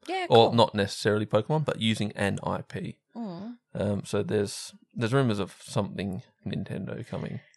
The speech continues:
Speaker 1: Nice. How exciting. Uh, if, like, Pokemon is one of the things that I'm surprised has, like, gotten so big again.
Speaker 2: Well, yeah, yeah. But, uh, uh,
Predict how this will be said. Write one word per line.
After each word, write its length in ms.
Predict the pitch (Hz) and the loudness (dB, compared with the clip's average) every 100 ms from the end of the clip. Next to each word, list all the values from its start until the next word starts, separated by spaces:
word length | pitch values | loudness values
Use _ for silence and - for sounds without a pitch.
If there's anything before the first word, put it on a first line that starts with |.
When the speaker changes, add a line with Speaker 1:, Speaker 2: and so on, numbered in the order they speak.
| _ | _
Speaker 1:
Nice. 880 | 202 214 175 147 339 - - - - - | -4 0 0 0 -6 -6 -4 -4 -6 -12
How 120 | - 175 | -10 -8
exciting. 520 | - 143 135 165 285 - - | -8 -10 -8 -10 -12 -16 -12
Uh, 220 | 165 156 - | -8 -6 -8
if, 200 | 156 151 - _ _ _ _ _ | -12 -14 -18 _ _ _ _ _
like, 200 | 175 156 - _ _ _ | -10 -10 -10 _ _ _
Pokemon 400 | 190 185 180 170 | -2 -2 0 -4
is 240 | 160 - - _ _ _ _ _ _ _ - | -4 -8 -10 _ _ _ _ _ _ _ -12
one 360 | 180 170 165 | 0 4 4
of 80 | 160 | 0
the 80 | 160 | -6
things 240 | 160 143 | -6 -6
that 80 | 147 | -2
I'm 120 | 147 | -4
surprised 480 | 151 147 147 135 135 | -4 -8 -4 -2 -4
has, 100 | - 151 | -10 -10
like, 180 | 143 - - _ - | -12 -12 -20 _ -4
gotten 220 | - 143 | -4 -2
so 340 | - - 139 | -2 0 -2
big 200 | 139 135 | -4 -8
again. 280 | 143 160 269 480 _ _ _ _ _ _ _ | -4 0 -2 -4 _ _ _ _ _ _ _
Speaker 2:
Well, 140 | 185 196 | 2 2
yeah, 180 | 165 - _ | 0 -2 _
yeah. 180 | - 98 - | -4 -4 4
But, 220 | 110 - | 4 6
uh, 120 | 113 - | 6 4
uh, 120 | - | 2